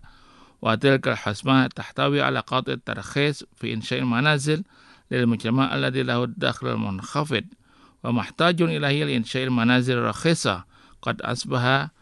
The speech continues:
أحد عشر من التراخيص فحسب من ثلاثة وثلاثين من التراخيص السابقة، وقاطع تفاصيل التراخيص المندمجة هي إزالة خمسة من التراخيص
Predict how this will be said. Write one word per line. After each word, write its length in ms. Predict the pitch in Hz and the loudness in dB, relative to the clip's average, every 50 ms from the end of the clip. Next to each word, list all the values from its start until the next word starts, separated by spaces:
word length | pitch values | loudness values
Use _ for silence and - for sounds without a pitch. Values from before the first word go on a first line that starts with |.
| _ _ _ _ | _ _ _ _
أحد 200 | 175 139 139 151 | -4 -2 -2 0
عشر 400 | 151 - 117 117 - - 131 131 | 0 -2 -2 -2 -4 -2 -2 -2
من 180 | 135 135 127 123 | -2 -2 -2 -2
التراخيص 840 | 113 - - 110 104 104 107 101 95 - - 151 160 156 151 - - | -4 -4 -6 -6 -4 -2 -4 -4 -4 -4 0 2 2 2 2 0 -4
فحسب 640 | - - 113 117 135 - - 160 143 120 101 - - - - - - - - - - _ - | -8 -6 -4 -4 -6 -4 -2 -2 -2 -2 -2 -6 -10 -16 -20 -20 -20 -20 -20 -20 -18 _ 0
من 340 | 131 127 120 117 107 - - - _ _ _ _ - | 4 6 6 6 4 2 -2 -14 _ _ _ _ -6
ثلاثة 520 | - 135 147 151 147 - 151 143 131 127 123 | 0 2 2 2 2 2 2 2 2 2 0
وثلاثين 720 | 120 117 110 107 104 - - 110 101 98 - 135 135 135 | 0 0 0 -2 -2 -2 -2 -2 -2 -2 0 0 0 2
من 180 | 135 127 123 113 | 2 2 0 0
التراخيص 800 | 107 - 110 107 101 95 92 - - - 147 151 143 120 - - | -2 -4 -4 -4 -4 -4 -6 -6 -2 0 2 2 2 2 0 -6
السابقة، 800 | - 120 - - - 170 165 147 131 - - - 92 85 - _ _ _ _ _ - - _ - | -10 -8 -8 -2 0 0 2 0 0 -4 -6 -8 -8 -8 -12 _ _ _ _ _ -20 -20 _ -14
وقاطع 480 | - - - 120 127 127 123 - 139 139 123 - - | -14 -8 0 2 2 2 2 0 -2 -2 -2 -4 -4
تفاصيل 720 | 131 123 - - 117 110 104 101 - - 147 156 156 151 147 | -4 -4 -2 -2 -2 -2 -2 -4 -4 0 2 2 4 4 4
التراخيص 840 | 139 123 - 113 107 104 104 101 92 - - 139 143 143 139 - - _ - - | 2 0 -2 -2 0 0 0 0 -2 -2 0 2 2 2 2 -2 -6 _ -8 -2
المندمجة 1600 | 135 120 117 113 113 113 110 107 101 95 - - - _ _ _ _ _ _ - 147 147 156 170 170 147 120 131 101 90 - _ _ _ _ _ _ _ _ _ _ - | 0 2 2 4 4 4 4 4 2 0 -2 -4 -10 _ _ _ _ _ _ -2 2 4 4 4 4 2 2 -2 -4 -4 -8 _ _ _ _ _ _ _ _ _ _ -2
هي 280 | 139 143 139 135 123 | 2 2 4 4 2
إزالة 540 | 113 110 123 147 147 143 147 147 151 147 151 - _ | 2 0 2 2 4 4 4 2 0 -2 -6 -12 _
خمسة 420 | - - 160 165 - - 151 135 | -6 -4 -4 -4 -2 -4 -4 -4
من 140 | 120 123 120 | -2 -2 -4
التراخيص 800 | 113 107 - 110 107 107 98 - - 160 165 147 113 95 - | -4 -6 -6 -4 -2 -2 -2 -4 0 2 2 2 2 0 -4